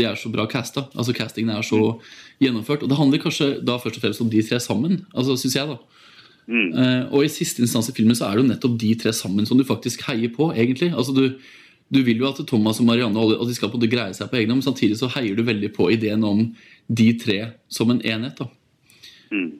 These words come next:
Speaker 1: Og det er sånn drivfaktor i hele filmen som jeg synes virker veldig tydelig fra regihånd, da, fra din side.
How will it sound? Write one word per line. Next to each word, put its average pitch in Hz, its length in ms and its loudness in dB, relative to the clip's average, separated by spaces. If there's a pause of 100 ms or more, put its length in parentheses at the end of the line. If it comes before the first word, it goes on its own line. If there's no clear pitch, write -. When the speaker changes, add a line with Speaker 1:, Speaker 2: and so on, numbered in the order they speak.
Speaker 1:
Og 131 100 2
det 143 80 4
er 135 80 -2
sånn 131 140 -6
drivfaktor 113 500 2
i 120 60 4
hele 117 100 0
filmen 113 240 2
som 120 80 0
jeg 120 140 0
synes 117 120 -2 (300)
virker 127 240 0
veldig 117 220 4
tydelig 107 340 2
fra 107 160 0
regihånd, 110 720 0
da, 131 100 -2 (200)
fra 123 100 2
din 117 160 4
side. 120 240 0